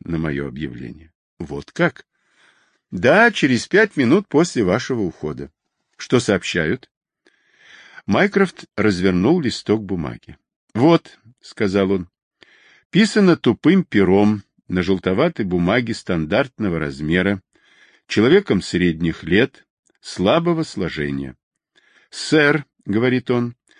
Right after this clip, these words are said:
«в ответ на ваше объявление от сегодняшнего числа разрешите сообщить вам, что я отлично знаю названную молодую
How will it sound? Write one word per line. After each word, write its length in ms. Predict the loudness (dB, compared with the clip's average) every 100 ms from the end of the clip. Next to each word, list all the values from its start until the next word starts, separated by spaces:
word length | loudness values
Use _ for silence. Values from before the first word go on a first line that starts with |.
| _ _ -18
«в 120 | -2 0
ответ 420 | 0 0 0 2
на 140 | 2
ваше 280 | 2 2 2
объявление 920 | 0 2 0 2 4 4 4 2 -4 _ -4
от 180 | -4
сегодняшнего 760 | -2 -2 0 0 -4 -6 -6 -6
числа 600 | -6 -10 -8 -4 -4 -4 _ _ -20 _ -20 _ -4
разрешите 680 | -2 2 2 2 0 0 0
сообщить 600 | 2 0 -2 -4 -4 -2
вам, 340 | -2 -2 -2 _ _ _ _ -14
что 180 | 2
я 180 | 4 4
отлично 580 | 2 2 2 2 0 0
знаю 640 | 2 2 4 4 2 0 -4
названную 720 | 0 2 0 0 -2 0 0
молодую 640 | 0 0 0 -2 -2 -4